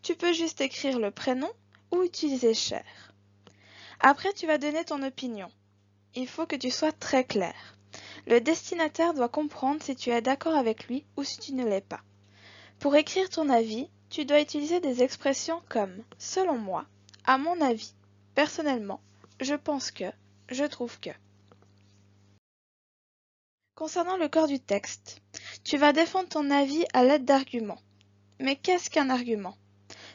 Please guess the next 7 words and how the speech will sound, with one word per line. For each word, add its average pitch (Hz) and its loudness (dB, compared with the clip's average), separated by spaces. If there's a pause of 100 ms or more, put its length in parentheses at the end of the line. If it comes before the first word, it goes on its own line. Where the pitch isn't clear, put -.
Je 269 0
te 285 -2
laisse 330 6
réfléchir 320 -2
à 277 2
une 254 -2
définition. 254 -4